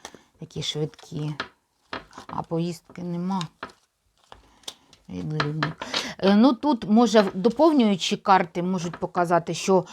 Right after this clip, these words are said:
куди ви там, можливо, планували кудись там, не знаю, поїхати, чи якісь, е, швидка якась дія, то, може, подумайте, м, подумайте, перш ніж кудись їхати.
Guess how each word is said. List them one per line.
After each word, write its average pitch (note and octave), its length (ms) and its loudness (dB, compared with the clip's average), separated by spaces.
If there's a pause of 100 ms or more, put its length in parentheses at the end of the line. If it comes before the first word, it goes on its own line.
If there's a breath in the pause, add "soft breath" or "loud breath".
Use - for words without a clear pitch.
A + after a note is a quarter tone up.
(180 loud breath)
куди G#3 240 4
ви G3 100 4
там, F#3+ 220 2
можливо, F#3 400 2
планували F3 560 2
кудись E3 320 -6
там, D3+ 200 -6
не D3+ 100 -2
знаю, C3+ 300 -6
поїхати, E3 600 -4
чи - 200 -12
якісь, - 560 -8 (340 loud breath)
е, D#3 100 -6
швидка F3+ 440 0
якась D3+ 320 -4
дія, F3+ 420 0
то, E3+ 160 -6
може, F3 380 0 (400 loud breath)
подумайте, F3 600 2 (200)
м, D#3 280 -8
подумайте, E3+ 540 0
перш G3 400 -6
ніж A3 200 -2
кудись G#3+ 440 -4
їхати. G#3+ 440 -6